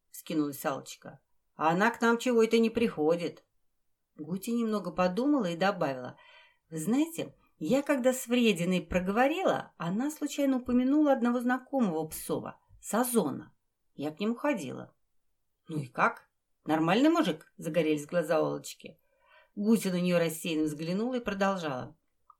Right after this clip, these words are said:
Этот Сазон, он такой странный. Странности начались сразу, как только мне открыли дверь. Вредина мне сказала, что Сазон инвалид, прикованный к постели. А он открыл мне сам,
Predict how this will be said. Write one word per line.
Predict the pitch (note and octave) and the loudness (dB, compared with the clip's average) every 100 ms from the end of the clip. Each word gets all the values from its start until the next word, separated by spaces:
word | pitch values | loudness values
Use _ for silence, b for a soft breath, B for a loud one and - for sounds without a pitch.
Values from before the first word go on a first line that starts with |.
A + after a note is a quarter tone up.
| _ | _
Этот | D3+ B2+ | -16 -14
Сазон, | - D#3 C3 D3+ F#3+ D#3+ C3+ _ | -10 -8 -6 -4 -4 -6 -10 _
он | C#3+ C#3 | -12 -8
такой | E3+ F3+ | -6 -4
странный. | D#3 - C#3+ E3+ B3+ A#3+ C3 - B B B B B _ | -6 -6 -2 0 2 0 -4 -8 B B B B B _
Странности | - - A#3 C4 - - | -2 2 6 6 4 0
начались | F3+ G3 C#4 B3 A#3+ | 0 0 0 0 -2
сразу, | - D#3+ G#3+ D4 A3+ D#3+ | -2 0 2 2 0 -4
как | - F#3+ G3 - F3 | 0 2 2 -2 -6
только | F#3 F#3 G#3 | -4 -2 -2
мне | G#3 | -2
открыли | G#3 - A#3 B3+ | -2 -2 -2 -2
дверь. | A3 D#3 C3+ - _ _ _ - | -2 -4 -8 -14 _ _ _ -10
Вредина | D3+ F#3+ B3+ C4+ B3 | -2 -2 -2 0 0
мне | F#3 F3 | 0 -2
сказала, | - D#3+ F#3 B3 | -6 -4 0 -2
что | B3 F3 | -2 -2
Сазон | D#3+ D#3 D3+ G3+ C#4 | 0 0 0 0 0
инвалид, | C4 B3 C4 C#4 F3 - | 0 2 4 4 2 -6
прикованный | D#3+ D#3 E3+ C3+ C3+ | -10 -6 -4 -4 -8
к | - | -6
постели. | E3+ - - - - - _ _ _ _ _ - | -6 -4 -8 -8 -12 -20 _ _ _ _ _ -6
А | E3+ D#3 | 0 2
он | F#3+ | 2
открыл | G#3 - F3 D#3 | 2 0 -4 0
мне | D3+ D3 | 0 -2
сам, | - D3 F3 G#3+ | -4 -4 -4 -6